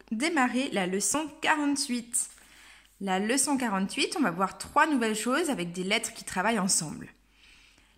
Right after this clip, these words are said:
Les trois premières lettres qui travaillent ensemble vont chanter Ei. Ensuite, Aïe.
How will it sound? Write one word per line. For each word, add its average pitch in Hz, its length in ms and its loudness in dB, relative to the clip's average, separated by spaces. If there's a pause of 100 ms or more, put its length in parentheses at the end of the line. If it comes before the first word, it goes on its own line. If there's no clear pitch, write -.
Les 175 160 -4
trois 320 220 6
premières 294 360 2
lettres 294 220 0
qui 262 80 -10
travaillent 247 320 2
ensemble 269 460 0
vont 202 160 0
chanter 220 680 -2 (540)
Ei. 185 680 2 (2500)
Ensuite, 196 800 0 (1700)
Aïe. 190 800 4